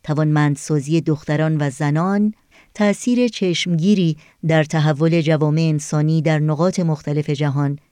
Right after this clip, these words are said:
داشته. پروژه‌هایی که با حمایت از مراکز آموزشی خدمات شایانی رو به اقشار محروم جامعه ارائه می‌ده.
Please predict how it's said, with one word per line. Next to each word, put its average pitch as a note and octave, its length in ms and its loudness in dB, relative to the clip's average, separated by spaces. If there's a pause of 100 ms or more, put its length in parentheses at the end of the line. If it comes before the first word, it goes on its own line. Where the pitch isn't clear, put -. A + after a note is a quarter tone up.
(120)
داشته. D3+ 580 0 (520)
پروژه‌هایی E3 580 2
که F3 260 0
با D#3+ 180 2
حمایت D#3+ 500 0
از E3 180 0 (280)
مراکز D#3 580 0
آموزشی D#3 960 -2 (220)
خدمات E3 560 0
شایانی E3+ 680 0
رو D3+ 200 2 (260)
به D#3 300 2
اقشار F#3 560 0
محروم D3+ 460 0
جامعه D3 580 0 (240)
ارائه D3 380 2
می‌ده. C#3+ 380 -2